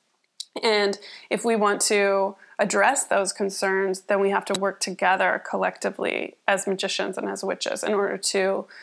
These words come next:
destabilize those structures. And so really, magic is, uh, most importantly, that shift in perception that I was talking about, you know, about magic being sort of symbolic action that shifts your perce-,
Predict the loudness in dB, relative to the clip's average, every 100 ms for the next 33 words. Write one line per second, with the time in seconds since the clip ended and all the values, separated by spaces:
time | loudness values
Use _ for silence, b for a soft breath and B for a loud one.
0 | B -2 0 2 2 2 2 0 -2 -2
1 | 0 0 0 -4 -2 -2 0 2 2 2
2 | 2 -4 B B B 4 6 4 0 -2
3 | -4 -4 -10 _ -6 -4 0 0 0 -2
4 | -2 -2 0 2 2 0 -2 -4 0 2
5 | 2 0 0 -2 -4 -2 0 0 0 0
6 | 0 0 -2 -2 -2 -2 -2 0 0 -2
7 | 0 0 0 0 2 2 0 0 -2 -2
8 | -2 -2 -4 -4 -4 0 2 0 0 0
9 | 0 -2 -4 -2 -4 -6 B B -2 0
10 | 0 0 0 0 -2 -2 -2 -2